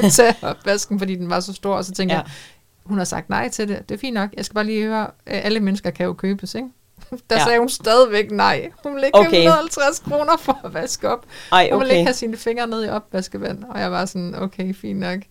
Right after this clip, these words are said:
Speaker 2: Ja.
Speaker 1: "Det er fint, du må gerne have nogle ting, du ikke gider overhovedet,
Speaker 2: Mm.
Speaker 1: men du skal hjælpe mig med de andre ting.
Speaker 2: Ja.
Speaker 1: Og jeg skal nok give dig penge for det.
Speaker 2: Ja.
Speaker 1: Det er fint nok, men du skal altså,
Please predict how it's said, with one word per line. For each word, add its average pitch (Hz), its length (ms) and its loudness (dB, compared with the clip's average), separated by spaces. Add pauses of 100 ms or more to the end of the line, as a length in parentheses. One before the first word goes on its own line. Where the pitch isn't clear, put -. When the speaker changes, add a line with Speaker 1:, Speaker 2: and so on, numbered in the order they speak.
(160)
Speaker 2:
Ja. 165 180 -2 (540)
Speaker 1:
"Det 233 100 -2
er 247 40 0
fint, 240 260 -4
du 247 60 -4
må 233 120 -2
gerne 214 240 0
have 202 160 0
nogle 190 260 -2
ting, 196 320 -4
du 196 60 0
ikke 190 240 -2
gider 180 220 0
overhovedet, 180 580 -4 (100)
Speaker 2:
Mm. 170 60 -2
Speaker 1:
men 175 320 0
du 185 60 -4
skal 180 420 -8 (140)
hjælpe 196 260 -2
mig 196 80 2
med 185 100 0
de 180 120 -4
andre 175 240 -4
ting. 170 320 -12
Speaker 2:
Ja. 151 140 -4 (200)
Speaker 1:
Og 180 60 -4
jeg 170 100 -2
skal 175 140 -6
nok 180 200 -4
give 233 100 -6
dig 214 140 -4
penge 233 260 -6
for 190 160 -6
det. 190 180 -6 (240)
Speaker 2:
Ja. 151 200 -4
Speaker 1:
Det 220 60 -4
er 226 40 -6
fint 233 200 -4
nok, 190 240 -2
men 190 180 -2
du 190 80 -6
skal 202 360 -4
altså, 190 400 -6